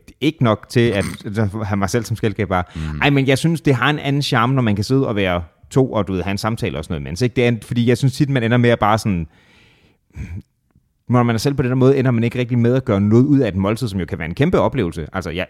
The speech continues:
Speaker 1: jeg elsker at spise god mad på
Speaker 2: Er det
Speaker 1: den der
Speaker 2: en,
Speaker 1: måde.
Speaker 2: er det en kæmpe oplevelse, eller er det bare sådan, nice?
Speaker 1: Jeg synes godt, at et måltid kan være en kæmpe oplevelse.
Speaker 2: Jeg synes, det er selskabet, der gør det.
Speaker 1: Jo, men jeg synes, der er en kombination. Der er også det der med at opleve noget sammen og sådan nogle ting. Der, det kan et eller andet der, synes jeg.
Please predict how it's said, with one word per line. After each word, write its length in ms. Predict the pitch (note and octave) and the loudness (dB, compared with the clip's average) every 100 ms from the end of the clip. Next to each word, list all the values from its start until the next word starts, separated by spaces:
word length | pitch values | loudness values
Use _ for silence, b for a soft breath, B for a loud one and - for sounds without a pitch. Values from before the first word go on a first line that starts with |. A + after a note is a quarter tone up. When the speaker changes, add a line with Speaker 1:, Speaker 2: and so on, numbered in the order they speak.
| - | -6
Speaker 1:
jeg 100 | G2+ | -4
elsker 260 | C#3+ - C#3 | -4 -4 -4
at 140 | F#2+ | -6
spise 340 | - F#2 - - | -8 -8 -8 -6
god 160 | A#2+ A#2+ | -2 0
mad 180 | F#2 F2 | 0 -6
på 60 | B B B B _ | B B B B _
Speaker 2:
Er 40 | G#2+ | -4
det 60 | |
Speaker 1:
den 80 | - | -2
der 60 | F#2 | -2
Speaker 2:
en, 40 | |
Speaker 1:
måde. 140 | F2 E2 A2 D3 D3+ C#3+ _ _ _ | -4 -6 -8 -8 -10 -12 _ _ _
Speaker 2:
er 80 | F#2+ | -10
det 60 | G#2 | -8
en 80 | F#2+ - | -10 -12
kæmpe 360 | - D3+ E3+ | -8 -6 -4
oplevelse, 560 | - G3 F#3+ F#3+ F#3 - | -6 -4 -6 -4 -6 -6
eller 160 | G2 F#2+ | -2 -2
er 40 | |
det 100 | F#2 | -2
bare 160 | E2+ D#2+ | -2 -2
sådan, 220 | E2 D2 - | -4 -8 -10
nice? 400 | D2+ - - - _ | -12 -12 -20 -20 _
Speaker 1:
Jeg 180 | A#2+ C3 | 2 2
synes 160 | D3+ C#3 | 2 0
godt, 160 | C3+ | 0
at 60 | A2+ | 2
et 60 | |
måltid 220 | G#2+ G#2+ A2+ | 0 0 -2
kan 80 | |
være 60 | G2 | -2
en 80 | F2+ | -2
kæmpe 240 | G#2+ F#2 | -2 -2
oplevelse. 340 | C2+ D#2 D#2 D2 _ | -4 -8 -10 -14 _
Speaker 2:
Jeg 100 | G2 | -8
synes, 140 | A2+ B2+ | -6 -10
det 80 | |
er 40 | D2+ | -8
selskabet, 420 | G2+ G2+ - - | -8 -8 -12 -14
der 60 | - | -8
gør 140 | C2 | -8
det. 140 | - - B B B B B - | -8 -12 B B B B B -2
Speaker 1:
Jo, 380 | C3 C#3 E3 | 2 4 4
men 80 | E3 | 4
jeg 80 | D#3+ | 2
synes, 140 | D#3+ D#3+ | 2 0
der 60 | |
er 40 | D#3 | 0
en 60 | |
kombination. 480 | D#3 C3+ A2+ B2 C#3+ | 2 2 2 2 4
Der 60 | C3+ | 4
er 40 | |
også 120 | C#3+ - | 2 0
det 60 | |
der 60 | C#3+ | 0
med 120 | C3 | 2
at 60 | A#2+ | 2
opleve 300 | D#3 D3+ A#2 | 0 2 4
noget 200 | A#2 B2 | 2 2
sammen 340 | A#2+ A#2+ C3+ | 0 2 0
og 260 | - G2 G2+ | 0 0 2
sådan 100 | C3 | 2
nogle 100 | A#2 | 0
ting. 120 | B2+ | 0
Der, 100 | E3 D#3+ | -2 0
det 140 | E3 | 2
kan 100 | F3+ | 2
et 40 | |
eller 140 | C3+ G#2 | 2 2
andet 120 | G#2 | 0
der, 120 | F2+ | -2
synes 200 | - F#2 | -4 -6
jeg. 100 | E2 | -6